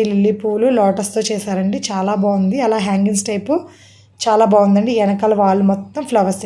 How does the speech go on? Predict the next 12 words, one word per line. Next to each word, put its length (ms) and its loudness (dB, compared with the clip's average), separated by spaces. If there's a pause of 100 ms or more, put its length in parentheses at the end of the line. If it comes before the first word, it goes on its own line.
చామంతి 420 -2
పూలు, 280 -6
గులాబీ 420 -2
పువ్వులు. 240 -6 (840)
ఇదిగోండి 460 2 (380)
సాయిబాబా 520 -2
వారి, 240 0
స్వామివారి 520 0
పాదాలండి, 560 -2 (420)
ఎంత 180 -4
బాగున్నాయి 480 0
కదా, 260 -4